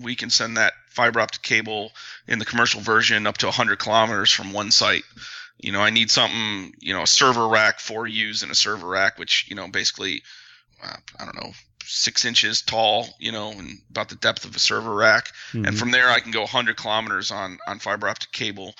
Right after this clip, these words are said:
Speaker 1: and it breaks that fiber optic cable virtually, if you will, into five meter zones. So along that, you know, hundred kilometer path, I've got five hundred channels out there.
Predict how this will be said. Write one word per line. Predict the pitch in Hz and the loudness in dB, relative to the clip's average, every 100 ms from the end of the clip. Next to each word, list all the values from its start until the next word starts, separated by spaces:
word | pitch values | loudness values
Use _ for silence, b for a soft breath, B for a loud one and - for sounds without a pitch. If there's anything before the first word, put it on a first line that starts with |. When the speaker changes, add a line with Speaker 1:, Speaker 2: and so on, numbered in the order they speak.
| B B B - | B B B -8
Speaker 1:
and | 98 104 | -4 -4
it | - | 0
breaks | 127 127 - | 2 4 4
that | 123 107 | 2 2
fiber | - 117 110 | 4 2 2
optic | 113 - - 104 - | -2 -4 -8 -8 -2
cable | 123 113 104 101 85 | 0 0 0 -12 -12
virtually, | 107 131 - 113 98 95 | -8 -2 -2 -4 -8 -10
if | 90 | -10
you | 95 | -12
will, | 101 101 98 | -8 -8 -8
into | 101 113 - 110 101 95 B B B | -8 -4 -4 -2 -4 -8 B B B
five | - 120 117 | 2 4 4
meter | 113 117 104 | 2 0 0
zones. | 104 117 113 98 - - - B B B | 0 0 -2 -6 -4 -4 -4 B B B
So | - 120 113 | -2 0 2
along | 110 123 127 | 4 4 4
that, | 123 113 - _ _ _ | 4 2 2 _ _ _
you | 135 | -8
know, | 110 | -6
hundred | 101 127 120 - _ | -2 -2 -2 -6 _
kilometer | - 120 117 107 | -2 2 2 0
path, | - 120 113 104 - - _ _ | 0 4 4 2 -4 -18 _ _
I've | - 117 107 | -2 -2 0
got | 113 92 - _ _ | 0 0 -2 _ _
five | - - 127 117 | -20 -6 -2 0
hundred | 120 104 - | -2 -8 -4
channels | - 117 110 110 | -2 -2 -4 -6
out | 110 107 - | -8 -8 -8
there. | - 71 | -8 -8